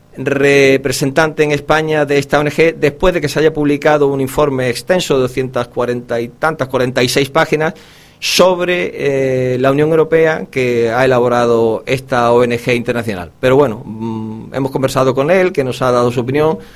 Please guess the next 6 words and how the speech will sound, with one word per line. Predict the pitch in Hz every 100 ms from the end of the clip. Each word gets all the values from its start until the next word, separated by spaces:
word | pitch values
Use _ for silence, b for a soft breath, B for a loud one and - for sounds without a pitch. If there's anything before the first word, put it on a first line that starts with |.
| B
sobre | - 143 139 147 143 -
algunos | 143 156 190 202
de | 143
los | 117 - - -
muchos | 143 170 - 131 135
aspectos | 135 147 143 156 156